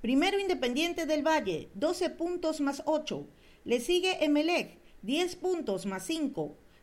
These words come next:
Tercero, nueve de octubre, nueve puntos más cuatro. Cuarto, Guayaquil City, nueve puntos más tres. Quinto, Barcelona, nueve puntos más tres. Sexto, Universidad Católica,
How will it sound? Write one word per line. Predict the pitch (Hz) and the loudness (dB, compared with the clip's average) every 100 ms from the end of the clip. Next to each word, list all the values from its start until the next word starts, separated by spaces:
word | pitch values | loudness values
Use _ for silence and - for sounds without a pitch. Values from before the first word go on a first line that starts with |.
| - | -6
Tercero, | 262 254 330 359 | -4 0 0 2
nueve | 339 311 311 | 0 0 0
de | 302 | 0
octubre, | 294 339 330 180 151 - | 0 -2 -2 -2 -4 -6
nueve | 202 285 330 | -2 0 0
puntos | 330 330 277 214 220 214 | -2 -2 -2 -2 -4 -2
más | 247 330 - | -2 -2 -4
cuatro. | 320 339 320 175 147 - - - - | -2 0 0 -6 -8 -12 -20 -20 -2
Cuarto, | 339 339 - 185 | 2 2 0 -2
Guayaquil | 170 233 247 247 339 359 | 0 -2 -2 -2 -2 -2
City, | - 320 - 160 - - | 0 -4 -4 -8 -10 -6
nueve | 214 339 359 | -2 0 0
puntos | 359 339 277 180 170 | 0 -2 -2 -4 -4
más | 180 240 320 - | -2 -2 -2 -6
tres. | 349 311 175 - - - - | -4 -2 -4 -10 -18 -20 -20
Quinto, | - 330 359 349 | -6 -4 0 2
Barcelona, | 320 302 302 302 330 247 - - - | 2 2 0 0 0 -2 -4 -10 -14
nueve | - 302 381 | -2 2 2
puntos | 359 359 302 - 165 170 | 2 0 0 -2 -6 -6
más | 175 170 - | -6 -4 -2
tres. | 294 214 - - - - - | -2 -2 -8 -20 -20 -20 -20
Sexto, | - - 381 - - 180 - - | -10 -2 -2 -2 -4 -4 -4 -8
Universidad | 247 262 262 247 262 294 339 | 0 2 2 0 0 0 0
Católica, | 359 359 359 285 170 156 - | -2 -2 -2 -2 -2 -4 -6